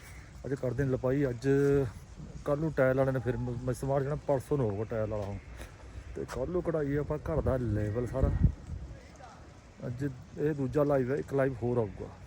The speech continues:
ਮੈਂ ਪੜ੍ਹ ਰਿਹਾ ਤਾਂ ਕਹਿੰਦਾ, ਇੱਕ ਬੰਦਾ ਕਹਿੰਦਾ ਕੈਮਰਾ ਸਿਰ ਪਰੇ ਲਾ ਲਿਆ ਕਹਿੰਦਾ। ਮੈਂ ਕਿਹਾ ਫਿਰ ਚਾਹੀਦਾ, ਮੈਂ ਕਹਿੰਦਾ ਸਵੇਰ ਤੋਂ ਲੈ ਕੇ ਛੇ ਵਜੇ ਤੱਕ ਲਾਈਵ ਚੱਲੀ ਜਾਵੇ। ਜਦ ਦੇਖੇ ਜਿਹੜੇ ਬੰਦੇ ਨੇ, ਪਰ ਏਦਾਂ ਸਵਾਦ ਜਿਹਾ ਨਹੀਂ ਆਉਂਦਾ ਯਾਰ। ਏਦਾਂ ਫਿਰ ਆਹ ਚੀਜ਼ ਬਣਦੀ ਹੈ ਨਾ,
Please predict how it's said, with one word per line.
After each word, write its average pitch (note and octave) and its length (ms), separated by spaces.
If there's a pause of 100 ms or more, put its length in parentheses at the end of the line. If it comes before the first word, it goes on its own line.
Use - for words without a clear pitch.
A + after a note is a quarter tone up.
(280)
ਮੈਂ C3 80
ਪੜ੍ਹ C3+ 200
ਰਿਹਾ D#3+ 140
ਤਾਂ B2+ 100
ਕਹਿੰਦਾ, D3 160
ਇੱਕ D3 140
ਬੰਦਾ C#3 240
ਕਹਿੰਦਾ D#3 200
ਕੈਮਰਾ D3+ 400
ਸਿਰ C#3 160
ਪਰੇ C#3+ 200
ਲਾ C#3 160
ਲਿਆ B2+ 120
ਕਹਿੰਦਾ। C3 220 (1040)
ਮੈਂ D#3 240
ਕਿਹਾ D3+ 240
ਫਿਰ C3 480 (1000)
ਚਾਹੀਦਾ, F3 340
ਮੈਂ A2+ 180
ਕਹਿੰਦਾ A#2 200
ਸਵੇਰ C3 280
ਤੋਂ C3+ 100
ਲੈ C3+ 80
ਕੇ C#3 80
ਛੇ C3 160
ਵਜੇ C3 140
ਤੱਕ C#3 140
ਲਾਈਵ C3+ 280
ਚੱਲੀ C3+ 240
ਜਾਵੇ। C3+ 240 (1080)
ਜਦ C3 60
ਦੇਖੇ B2+ 280
ਜਿਹੜੇ D3+ 140
ਬੰਦੇ C3+ 220
ਨੇ, B2+ 120
ਪਰ F3+ 140
ਏਦਾਂ E3 260
ਸਵਾਦ C3 260
ਜਿਹਾ B2 100
ਨਹੀਂ G#2+ 120
ਆਉਂਦਾ F#2+ 200
ਯਾਰ। - 220 (920)
ਏਦਾਂ B2+ 180
ਫਿਰ C3 80
ਆਹ C#3 220
ਚੀਜ਼ D3 180
ਬਣਦੀ A#2+ 340
ਹੈ A#2 40
ਨਾ, B2+ 160